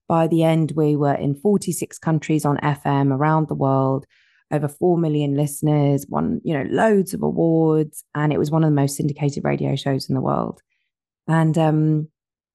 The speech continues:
I mean, it was such an honor and a privilege to do that show.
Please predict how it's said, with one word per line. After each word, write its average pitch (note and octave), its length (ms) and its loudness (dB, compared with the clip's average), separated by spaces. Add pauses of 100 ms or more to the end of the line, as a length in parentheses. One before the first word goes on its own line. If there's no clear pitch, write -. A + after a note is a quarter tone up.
(140)
I - 20 2
mean, E3 100 2
it - 40 -6
was - 160 -6
such - 300 -2
an D#3 80 -4 (320)
honor E3 460 0 (120)
and D3+ 140 2
a - 20 -10
privilege C#3+ 760 -4
to D3 100 -6
do C#3+ 220 0
that C3+ 200 -4
show. C#3 440 -2